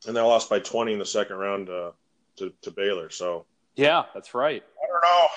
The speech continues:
Speaker 1: I don't know if, uh, if McDermott can get 'em going, or they're just, they're just always so,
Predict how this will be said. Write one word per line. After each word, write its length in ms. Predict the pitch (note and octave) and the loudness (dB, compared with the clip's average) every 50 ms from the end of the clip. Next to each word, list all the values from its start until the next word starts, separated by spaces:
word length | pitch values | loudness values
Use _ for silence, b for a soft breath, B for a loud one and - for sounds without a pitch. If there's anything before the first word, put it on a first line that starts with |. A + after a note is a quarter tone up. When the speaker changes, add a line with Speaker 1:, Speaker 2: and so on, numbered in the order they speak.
| - D#3 D3+ | -2 0 2
Speaker 1:
I 40 | |
don't 120 | D#3 D#3+ D#3 | 4 6 6
know 200 | D#3 D#3 D#3+ D#3 | 6 8 8 6
if, 200 | C#3+ - - - | 6 4 2 4
uh, 400 | C3 B2+ B2+ B2 A#2+ A#2 A2+ A2 - - _ _ _ _ _ _ _ _ _ _ _ | 6 6 8 8 8 8 6 4 2 -4 _ _ _ _ _ _ _ _ _ _ _
if 180 | A#2 A2 - _ | -20 -20 -20 _
McDermott 520 | A2 G#2+ G2+ - - A#2 B2 B2+ B2+ B2+ - | -10 -10 -8 -4 -4 -2 -2 -2 -4 -6 -8
can 120 | A2+ G2+ | -8 -4
get 120 | G#2 A2 A2+ | -2 -2 -2
'em 140 | A#2 A2 G2 | -2 -2 -2
going, 400 | G#2 G#2 G#2+ A#2 B2+ C3+ C3 A2 | 0 0 2 2 0 0 0 -2
or 160 | G2 F#2 F#2 | -2 -2 -2
they're 80 | G2 G2 | -2 -2
just, 340 | A2+ B2 - - - - _ | -2 -4 -4 -6 -8 -12 _
they're 160 | - A#2 A#2+ | -10 -4 -2
just 180 | C#3 C#3 C#3 C3 | -2 -2 2 4
always 240 | B2 B2 A#2+ G#2+ - | 4 4 4 4 0
so, 480 | - - G#2+ G#2+ G#2 G#2 G2+ F#2+ F#2+ | -2 0 2 4 4 4 4 2 0